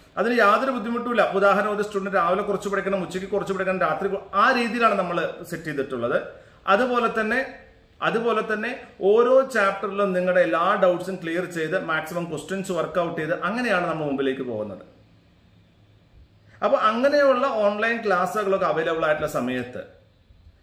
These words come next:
ജീവിതത്തിൽ ഒരു മിനി-, മിനിറ്റ് പോലും വേസ്റ്റ് ചെയ്യാതിരിക്കുക. നിങ്ങൾക്ക് ഗ്രാജുവേഷനൊപ്പം company secretary പഠിക്കാം.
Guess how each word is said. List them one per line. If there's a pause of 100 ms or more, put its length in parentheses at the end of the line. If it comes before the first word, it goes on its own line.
(120)
ജീവിതത്തിൽ
ഒരു (100)
മിനി-,
മിനിറ്റ്
പോലും
വേസ്റ്റ്
ചെയ്യാതിരിക്കുക. (880)
നിങ്ങൾക്ക്
ഗ്രാജുവേഷനൊപ്പം
company
secretary
പഠിക്കാം.